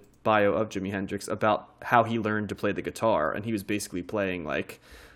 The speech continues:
a, a, like, a ukulele and a banjo at one point to learn how to do it, that he just was gifted by a woman at a yard sale. Um,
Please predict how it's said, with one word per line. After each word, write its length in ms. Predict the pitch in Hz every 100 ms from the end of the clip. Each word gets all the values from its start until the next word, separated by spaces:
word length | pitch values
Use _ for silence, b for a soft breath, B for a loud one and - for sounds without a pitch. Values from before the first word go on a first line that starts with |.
| b
a, 100 | 117 120
a, 100 | 113
like, 180 | 104 101
a 60 |
ukulele 800 | 98 107 110 104 98 107 113 113
and 120 | 98
a 120 | 82 76
banjo 600 | 95 95 110 123 120 120
at 80 |
one 200 | 113 127
point 320 | 123 127 123 -
to 100 | 123
learn 180 | 120 123
how 60 |
to 80 | 120
do 200 | 117 123
it, 100 | 127
that 60 | 98
he 80 | 107
just 280 | - - 110
was 160 | 95 -
gifted 420 | - 113 - 117
by 300 | 98 107 107
a 80 | -
woman 460 | 101 110 110 123 127 - -
at 100 | 110
a 40 | 104
yard 320 | 101 107 110
sale. 400 | - 127 131 139 B B B
Um, 300 | 107 104 101